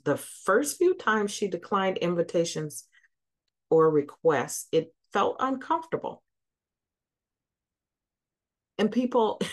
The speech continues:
<laughs> it's going to be uncomfortable. It's going to be uncomfortable because you're doing something different. You're doing it different. You're used to saying yes. And when you go against the grain,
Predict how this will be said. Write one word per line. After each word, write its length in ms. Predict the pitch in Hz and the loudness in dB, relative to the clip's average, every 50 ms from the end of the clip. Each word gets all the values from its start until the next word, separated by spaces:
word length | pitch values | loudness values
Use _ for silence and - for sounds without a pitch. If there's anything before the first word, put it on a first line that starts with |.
| - - - - | -8 -16 -6 -2
<laughs> 280 | - 233 - - - - | -2 -2 -2 -4 -4 -2
it's 260 | 254 254 - - - | 0 0 -2 -4 -12
going 540 | - - - - 190 196 196 208 220 214 - | -12 -10 -2 2 4 4 6 6 4 2 0
to 240 | - - 214 226 208 | 0 0 2 2 2
be 360 | 196 - 175 180 180 175 - - - | 0 0 0 2 2 2 0 -2 -2
uncomfortable. 1000 | 185 185 180 180 - - - 208 220 220 - - 196 165 147 127 110 - - _ _ _ _ _ _ _ _ _ _ _ _ _ _ _ _ _ _ _ _ _ _ _ _ _ | 0 0 0 -2 -2 0 0 0 0 0 -2 -4 -4 -2 -2 -2 -2 -4 -8 _ _ _ _ _ _ _ _ _ _ _ _ _ _ _ _ _ _ _ _ _ _ _ _ _
It's 160 | 202 233 233 - | 0 0 0 0
going 300 | - 240 269 294 302 285 | 2 2 2 2 2 0
to 100 | 285 240 | -2 -2
be 140 | - 233 | 0 0
uncomfortable 640 | 233 226 214 - - 240 233 226 - 208 196 190 185 | 0 0 -2 -4 -4 -4 -4 -4 -4 -4 -2 -2 0
because 340 | 175 196 196 214 208 202 214 | 0 0 0 0 0 0 -2
you're 100 | 214 208 | -2 -2
doing 300 | 214 220 226 226 220 208 | -2 0 0 0 0 -2
something 480 | - 226 220 214 - 226 220 202 202 - | -4 -6 -6 -2 0 0 0 0 0 0
different. 1000 | 220 220 214 - - - _ _ 202 202 180 170 165 - - _ - - - - - _ _ _ _ _ _ _ _ _ _ _ _ _ _ - | 0 0 0 -2 -12 -20 _ _ -8 -6 -4 -4 -6 -6 -10 _ -14 -12 -12 -14 -16 _ _ _ _ _ _ _ _ _ _ _ _ _ _ -6
You're 120 | 214 208 196 - | -6 -6 -4 0
doing 380 | - 214 214 220 226 226 226 226 | 2 4 6 6 6 6 6 4
it 200 | - 202 202 - _ _ - | 4 2 0 -2 _ _ 0
different. 440 | 208 208 - - - 165 131 170 190 | 0 0 0 0 -2 -2 0 4 6
You're 160 | 220 220 196 | 6 6 6
used 580 | 160 165 208 233 247 247 254 - - - - | 4 4 4 4 6 4 4 0 -2 -2 0
to 300 | - 233 226 220 220 220 220 - _ _ _ _ _ _ _ _ _ _ _ | 2 2 4 4 4 2 -2 -8 _ _ _ _ _ _ _ _ _ _ _
saying 640 | - - - - - - - 220 220 220 214 208 202 | -20 -18 -16 -14 -8 -2 0 2 2 2 2 2 0
yes. 580 | 196 196 180 156 165 - - - - - - - _ _ _ _ _ _ _ _ _ _ _ - | -2 -2 -4 -6 -10 -14 -16 -16 -16 -18 -20 -20 _ _ _ _ _ _ _ _ _ _ _ -4
And 160 | 190 190 190 | 0 2 4
when 140 | 196 208 208 | 6 6 6
you 100 | 202 170 | 4 2
go 280 | 147 190 190 214 262 269 | 4 4 6 6 6 4
against 380 | 240 247 247 240 240 - - | 4 4 4 2 2 2 0
the 80 | 247 240 | -2 -2
grain, 560 | - - 160 165 156 147 143 147 147 160 165 | 0 0 0 0 0 -2 -4 -4 -6 -8 -10